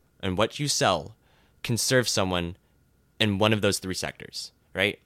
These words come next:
Now, sometimes there are certain products, certain services out there in the world where it can sol-, where it can solve multitude of different things. Let's, for example, um,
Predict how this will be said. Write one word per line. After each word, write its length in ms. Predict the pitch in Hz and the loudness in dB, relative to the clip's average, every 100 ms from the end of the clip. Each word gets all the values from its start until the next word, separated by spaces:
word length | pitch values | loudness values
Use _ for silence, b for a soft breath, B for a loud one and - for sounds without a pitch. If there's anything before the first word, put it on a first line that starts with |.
| - | -4
Now, 220 | 131 110 - - - | 2 2 0 -20 -10
sometimes 720 | - 147 175 - 135 131 120 | 0 2 2 2 2 2 0
there 120 | 117 | 0
are 40 | 113 | 2
certain 280 | 123 110 | 0 -2
products, 380 | 113 107 98 101 | 0 2 2 2
certain 220 | - 95 | -2 -4
services 420 | 107 101 92 98 92 | -4 -6 -6 -4 -2
out 120 | 80 | -2
there 80 | 87 | -2
in 60 | |
the 80 | 92 | -4
world 260 | 90 78 78 B B B | -2 -4 -6 B B B
where 140 | 98 | 2
it 60 | 95 | 2
can 120 | 98 | 2
sol-, 340 | - 92 87 - | 0 2 2 -4
where 180 | - 101 | -2 -2
it 40 | 95 | -2
can 100 | 92 | -2
solve 460 | 90 85 82 - - | 2 2 0 -10 -4
multitude 580 | 101 104 - - 92 82 | 0 0 0 -2 -2 -4
of 160 | - 80 | -8 -6
different 260 | 87 - | -6 -6
things. 260 | - 65 - | -12 -14 -8
Let's, 300 | 92 - - | -6 -6 -8
for 280 | - - 98 | -10 -2 -2
example, 420 | 90 92 82 78 B B B B B | 0 -2 -2 -6 B B B B B
um, 340 | 87 85 85 | -2 0 -2